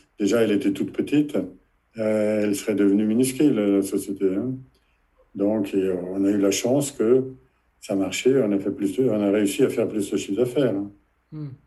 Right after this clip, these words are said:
Speaker 1: Parce que quand vous êtes une petite société autonome, euh, disons, en perso-, en, en tout cas à l'époque, ou bien vous gagnez de l'argent, euh, ou bien vous disparaissez, hein.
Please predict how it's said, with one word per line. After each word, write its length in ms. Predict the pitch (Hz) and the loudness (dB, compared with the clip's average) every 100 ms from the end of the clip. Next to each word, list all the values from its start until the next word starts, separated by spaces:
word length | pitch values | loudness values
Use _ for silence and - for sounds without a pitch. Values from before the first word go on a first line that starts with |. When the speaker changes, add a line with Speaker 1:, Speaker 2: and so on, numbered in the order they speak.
| _ _ - | _ _ -10
Speaker 1:
Parce 200 | 101 - | -8 -8
que 120 | - | -4
quand 140 | 120 | 0
vous 240 | 117 104 113 | 2 2 2
êtes 160 | 104 | 2
une 80 | 98 | -2
petite 200 | 92 117 | -2 -2
société 460 | - - 104 - 104 | -2 0 -2 2 4
autonome, 580 | 98 98 107 147 151 127 - - _ _ - | 4 4 2 2 2 -2 -10 -20 _ _ -6
euh, 720 | 104 104 101 101 101 98 98 | -2 2 2 2 2 2 0
disons, 680 | 98 95 95 113 113 101 90 - _ _ - - | -2 -2 0 2 2 0 -2 -12 _ _ -20 -10
en 420 | 127 131 127 120 | -6 -2 -2 -4
perso-, 540 | 104 117 110 - 147 139 | -4 -2 -2 -2 -2 0
en, 200 | 123 101 | -2 0
en 140 | 113 | 0
tout 160 | 98 135 | 2 2
cas 200 | - 123 | 4 2
à 20 | |
l'époque, 500 | 104 98 135 151 - 104 98 - _ - | 4 2 2 2 0 -6 -6 -16 _ -2
ou 140 | 120 | 0
bien 400 | 117 123 120 110 | 2 2 2 2
vous 220 | 101 104 101 | 2 2 2
gagnez 260 | 104 101 98 | 4 4 4
de 60 | |
l'argent, 580 | 98 98 110 143 143 - _ _ _ - | 4 2 2 2 0 -4 _ _ _ -4
euh, 160 | 107 127 | 0 0
ou 140 | 123 | 2
bien 220 | 101 113 | 2 2
vous 120 | 104 | 2
disparaissez, 720 | 95 87 - 135 135 - 104 95 | 2 0 0 2 2 2 2 2
hein. 200 | 123 | 2